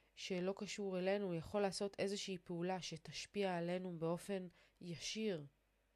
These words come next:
בגלל זה לא עלינו בהרבה מאוד סיטואציות שאנחנו שומעות על בן אדם שעלה לכביש שיכור.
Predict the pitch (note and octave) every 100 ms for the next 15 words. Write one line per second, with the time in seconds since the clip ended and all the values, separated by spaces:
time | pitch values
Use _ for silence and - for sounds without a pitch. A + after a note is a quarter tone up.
0 | _ _ _ _ _ _ _ _ _ _
1 | _ _ - F#3 F3 F#3 F#3 G#3 G3+ F#3+
2 | F#3+ F#3+ F#3 F3 E3+ E3+ G3 F#3+ F#3+ F#3
3 | F3 F3+ F#3+ - F3+ - E3 E3 D#3+ F3+
4 | - F3 F#3 F#3+ F3+ E3+ E3 E3 F3 F3+
5 | F3+ E3 E3+ F#3+ F3 F#3 F3 - - -
6 | - _ - - - G3 F3+